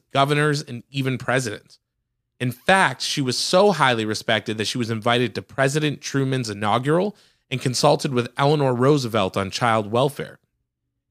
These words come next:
In many people's eyes, Georgia Tann was in fact a modern-day saint. But Tann kept a secret that was more sinister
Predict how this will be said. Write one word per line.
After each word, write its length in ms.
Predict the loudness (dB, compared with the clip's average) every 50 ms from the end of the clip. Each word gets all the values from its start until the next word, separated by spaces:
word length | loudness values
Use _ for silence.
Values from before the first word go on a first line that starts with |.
| _ -4
In 220 | -2 0 0 2 4
many 240 | 4 4 4 2 0
people's 360 | -2 -6 -4 -2 0 2 4
eyes, 440 | 4 4 4 4 2 0 -2 -4 -8
Georgia 400 | -4 0 2 2 2 2 0 -4
Tann 460 | -2 -2 0 0 0 0 -2 -2 0
was 220 | 2 2 2 2
in 100 | 0 -4
fact 340 | 0 2 2 2 2 0 -2
a 20 |
modern-day 560 | -4 0 2 2 2 2 0 -2 0 0 -2 -2
saint. 540 | -2 -2 -2 -2 -2 -2 -4 -8 -16 -20 _ _ _ _ _ _ _ _ _ _ _ _ _ _ _ _ _
But 200 | -8 -8 -8 -6
Tann 320 | -2 0 2 2 2 2 2
kept 200 | 0 0 0 0
a 40 |
secret 580 | -4 -4 -2 -2 -2 -2 0 2 0 0 0 -2
that 140 | -4 -4 -4
was 120 | -4 -6
more 320 | -6 -4 -2 -2 0 0 -2
sinister 680 | -2 -2 -2 -2 -2 -4 -2 0 0 0 0 -2 _